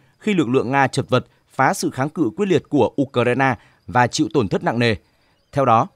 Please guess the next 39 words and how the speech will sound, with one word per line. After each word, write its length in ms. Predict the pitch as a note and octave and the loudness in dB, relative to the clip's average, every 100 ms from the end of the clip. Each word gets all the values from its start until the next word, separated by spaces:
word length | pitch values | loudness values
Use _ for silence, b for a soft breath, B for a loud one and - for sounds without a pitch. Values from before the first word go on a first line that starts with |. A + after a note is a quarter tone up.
| _ | _
Nga 180 | A2+ C3 | 0 2
đã 160 | B2+ F3+ | 2 2
chuyển 200 | - G#2 | -2 -2
sang 240 | - C#3 | -2 -4
sử 180 | C3 B2+ | -2 -4
dụng 180 | G2 A2 | -4 -2
hệ 160 | A#2+ G#2 | -2 -2
thống 220 | A2+ B2+ | -4 -4
vũ 120 | E3 | -6
khí 160 | - D3 | -2 0
hiện 180 | D#3+ | 2
đại 200 | A#2 B2+ - b b | 2 0 -2 b b
lẫn 200 | A2 C3+ | -2 0
thiết 140 | D#3 F3 | 0 0
bị 160 | D#3+ - | 0 0
quân 160 | C#3 B2 | 0 0
sự 240 | - B2+ - | -2 -4 0
kể 160 | C3+ | -2
trên 280 | G2 E3 D#3+ - b b | 0 -2 -2 -4 b b
nhằm 240 | A2 C3 B2+ | -2 0 2
lật 200 | C3 B2 | 0 0
ngược 280 | B2+ C3 - | 0 0 -2
tình 140 | B2 | -2
thế 140 | B2 | -2
có 160 | C#3 C3 | 0 2
lợi 220 | D#3+ D3 A2 | 4 2 2
cho 100 | B2+ | 0
mình. 200 | A#2 F#2+ - _ _ _ _ _ | 2 0 -8 _ _ _ _ _
Tuy 120 | C3 B2 | -4 2
nhiên, 220 | C3+ A#2 b b D3 | 2 0 b b 0
bước 200 | F#3+ - | 0 0
sang 180 | C#3 | -2
năm 160 | C3 C3 | 0 -2
thứ 140 | A#2 | -2
ba 260 | C3+ C#3 B2+ - | 2 2 2 -2
của 180 | C#3 F#2+ | -2 -2
cuộc 300 | - A#2+ - | -2 -4 -2
xung 120 | D3 | -2
đột, 200 | C3 | 0